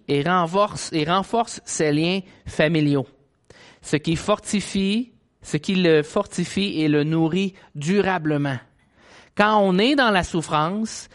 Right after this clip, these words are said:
l'être humain s'entoure. Et on peut parler de plein de situations, on le vit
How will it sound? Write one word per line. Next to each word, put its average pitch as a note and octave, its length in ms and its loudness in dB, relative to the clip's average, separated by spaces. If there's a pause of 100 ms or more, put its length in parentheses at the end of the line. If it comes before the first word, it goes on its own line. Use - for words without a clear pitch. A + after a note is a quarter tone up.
(140)
l'être F#3+ 460 2
humain F#3+ 400 0
s'entoure. F#3 1040 -2 (320)
Et D3+ 140 2
on E3 120 2
peut F#3+ 160 0
parler F3+ 400 4
de D3 120 0
plein G#3 460 0
de A#3 40 -6
situations, F3+ 840 0
on - 20 0
le C#3 160 4
vit F3+ 380 0